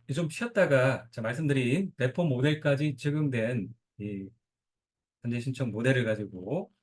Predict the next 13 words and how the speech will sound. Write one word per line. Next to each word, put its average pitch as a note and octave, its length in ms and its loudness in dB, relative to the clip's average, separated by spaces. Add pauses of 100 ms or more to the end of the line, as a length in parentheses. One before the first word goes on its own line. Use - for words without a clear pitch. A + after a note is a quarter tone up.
(300)
우리가 A#2 240 -2
소스 C#3+ 240 -12
코드에 C#3 280 -2
올리고 B2 480 0
기세 C3 240 0
올린 B2+ 240 2
다음에 B2+ 560 2
이벤트를 D3 480 0
발생시켜서 B2 840 -6
이제는 C3 500 2
어디? E3 320 -2 (200)
저 - 140 -14 (100)
클라우드 D3 560 2